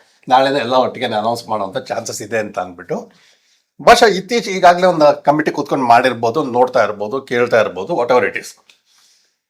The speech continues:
ಆದ್ರೆ ಇಲ್ಲಿ ನಾವು ಯಾರಿಗ್ ಬರುತ್ತೆ, ಯಾರಿಗ್ ಬಿಡುತ್ತೆ ಅನ್ನೋದನ್ನ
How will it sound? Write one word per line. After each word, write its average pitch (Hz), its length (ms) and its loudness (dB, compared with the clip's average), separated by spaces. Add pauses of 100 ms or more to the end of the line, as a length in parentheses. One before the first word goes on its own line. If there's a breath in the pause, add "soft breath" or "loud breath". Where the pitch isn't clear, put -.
(220)
ಆದ್ರೆ 151 180 8
ಇಲ್ಲಿ 160 220 2
ನಾವು 143 300 6
ಯಾರಿಗ್ 120 460 4
ಬರುತ್ತೆ, 120 340 -2
ಯಾರಿಗ್ 107 360 -4
ಬಿಡುತ್ತೆ 101 300 -12
ಅನ್ನೋದನ್ನ 107 260 -8